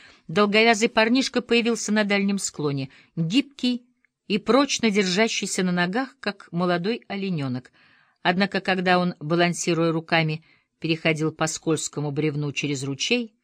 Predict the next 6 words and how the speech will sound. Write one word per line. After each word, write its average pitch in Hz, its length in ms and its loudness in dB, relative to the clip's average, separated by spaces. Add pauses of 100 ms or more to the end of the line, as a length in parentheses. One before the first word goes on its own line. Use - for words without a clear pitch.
(680)
лицо 151 600 -2
его 135 420 -4 (460)
являло 143 460 -4
собой 160 380 -4
маску 165 400 -6
страха. - 280 -8